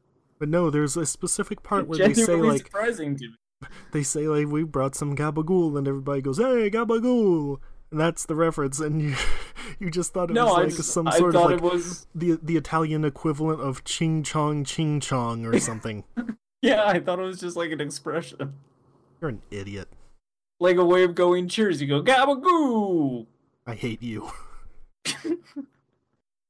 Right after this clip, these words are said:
Speaker 2: Ah, a mozzarella, a spicy meatball, gabagoo.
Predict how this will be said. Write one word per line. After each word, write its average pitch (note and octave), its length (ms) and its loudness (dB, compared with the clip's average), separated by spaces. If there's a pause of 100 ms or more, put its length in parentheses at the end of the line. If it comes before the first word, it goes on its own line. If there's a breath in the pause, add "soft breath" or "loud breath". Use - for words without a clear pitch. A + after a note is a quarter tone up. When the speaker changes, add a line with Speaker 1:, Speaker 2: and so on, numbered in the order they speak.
(800)
Speaker 2:
Ah, C#4 880 4
a C#4+ 40 -12
mozzarella, D4 1200 2
a G#3 80 -8
spicy C#4 520 0
meatball, F4 580 2
gabagoo. G#3+ 880 -2